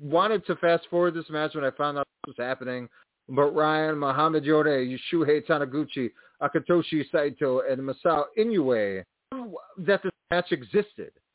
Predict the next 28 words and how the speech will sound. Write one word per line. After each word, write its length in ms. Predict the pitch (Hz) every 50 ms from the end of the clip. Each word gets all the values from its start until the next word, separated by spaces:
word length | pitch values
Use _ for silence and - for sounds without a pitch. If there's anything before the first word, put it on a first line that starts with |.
| _ _ _ _ _ _ _
and 180 | - 175 170 175
that 200 | 156 180 175 170 - _ _ _
these 160 | - 190 160 143
guys 320 | 139 185 175 180 180 165 127
were 100 | 143 160
just 180 | 151 - 165 - -
like, 180 | 180 165 160 - - -
"I'm 340 | 180 226 269 330 359 349 320
the 100 | 269 226
king 140 | - - - - _ _ -
of 40 | -
the 60 | 135 139 -
Funky 320 | 156 147 135 - - 120
Express," 520 | 113 107 - - - - 120 113 101 95 90 _ _ _ _ _ _ _ _ _ _ _
and 140 | - 185 185
they 100 | 170 208
were 120 | 226 254 240
just 180 | 190 196 175
having 320 | - 190 170 160 170 165 151
fun, 440 | - 190 202 208 185 131 98 95 - _ _ _ -
and 140 | - 170 170
they 80 | 190 214
were 120 | 226 226
just 200 | 175 170 175 -
sitting 400 | - - - - _ - - 147 170
out, 160 | 185 175 175
<laughs> 20 | -
you 80 | 170